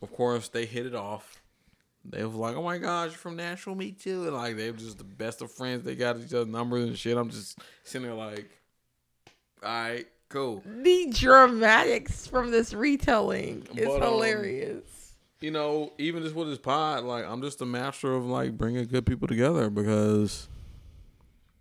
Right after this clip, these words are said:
Speaker 1: it's a, it's a, it, it's a,
Speaker 2: It's a skill.
Speaker 1: it's an art to it. Um, one thing for me, if you're my friend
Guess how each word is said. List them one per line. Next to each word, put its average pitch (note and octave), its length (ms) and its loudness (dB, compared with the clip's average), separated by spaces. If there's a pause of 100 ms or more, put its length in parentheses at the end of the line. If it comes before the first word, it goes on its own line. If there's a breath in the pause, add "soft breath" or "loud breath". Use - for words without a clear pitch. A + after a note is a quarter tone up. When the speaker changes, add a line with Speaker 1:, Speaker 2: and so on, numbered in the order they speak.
(140)
Speaker 1:
it's B2 240 2
a, A#2+ 160 6 (120)
it's - 220 -2
a, A#2+ 140 4 (140)
it, - 80 -6 (280)
it's F3 260 4
a, D#3+ 240 4 (120)
Speaker 2:
It's - 120 -8
a A#3+ 60 -4
skill. C#4 460 -6 (500 soft breath)
Speaker 1:
it's - 140 2
an - 80 2
art C#4 220 10
to A#2+ 180 2
it. - 100 -6 (260)
Um, C3 760 -2 (1800)
one C#3+ 160 0
thing E3 240 0
for B2+ 160 -4
me, C3+ 520 -2 (1080)
if G#2 160 -6
you're A#2+ 140 2
my B2 200 0
friend A#2 680 -4